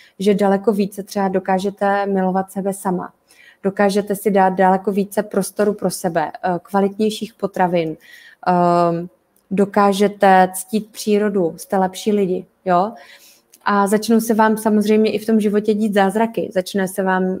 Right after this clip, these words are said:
lépe žít třeba, jo? Začnete mít více možností a tak dál. Takže se vůbec nekoukáte, opravdu se časem přestanete dívat na to, jestli to tělo zrovna potřebuje být trošku, jakože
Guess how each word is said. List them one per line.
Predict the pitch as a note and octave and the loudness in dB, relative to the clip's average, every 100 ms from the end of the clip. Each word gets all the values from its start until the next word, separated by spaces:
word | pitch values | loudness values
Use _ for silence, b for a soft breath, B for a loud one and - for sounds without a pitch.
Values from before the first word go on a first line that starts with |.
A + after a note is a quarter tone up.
| - | -2
lépe | F#3 F#3 G3 F#3+ F#3 | -2 -2 0 0 0
žít | F3+ G#3 B3+ - _ | 0 -2 -4 -10 _
třeba, | - F3 D#3 - _ | -4 -2 -2 -8 _
jo? | - F3 F#3+ B B B | -2 0 0 B B B
Začnete | G3 G3 G3 G3 - F#3+ F3+ F3+ F3 | -2 0 0 -2 2 2 4 2 0
mít | G3 F#3+ F#3+ | 0 -2 -2
více | F#3+ G3 - | -4 -2 0
možností | G#3 G#3 G#3 A3 A3 - F3+ | 0 2 2 0 -2 -8 -8
a | E3+ | -4
tak | G3+ F#3 | -2 2
dál. | F#3 F3 F3 B B B | 2 2 -2 B B B
Takže | F#3+ F#3 | 0 0
se | G#3 G#3+ | 0 0
vůbec | G3+ G3+ A3+ | 0 2 2
nekoukáte, | A3+ A3 A#3 A#3 A3+ A#3 A#3 A#3 - | 2 2 2 4 0 4 2 0 -8
opravdu | - C#4 B3 | 0 2 2
se | A3+ F3+ | -2 -6
časem | - G#3 B3 A#3 | -6 -4 -2 -2
přestanete | A3 G3 A3 G#3+ G#3 | -4 -4 -2 -2 -4
dívat | F#3 G3 G3 F#3+ | -2 0 0 0
na | - | -4
to, | - F3 F3 b - | 0 0 0 b -2
jestli | G3 G3 A3+ | -2 2 2
to | A3 | 2
tělo | A3 G#3 G3 | 2 4 4
zrovna | G3 G3 G3 | 2 0 0
potřebuje | F#3+ F#3 G3+ G3 G3 | -2 -6 -2 2 2
být | G3 - | 0 -4
trošku, | F#3 - - G3+ F#3+ | -8 -8 -2 -2 0
jakože | F#3 G3 F#3+ | -2 0 0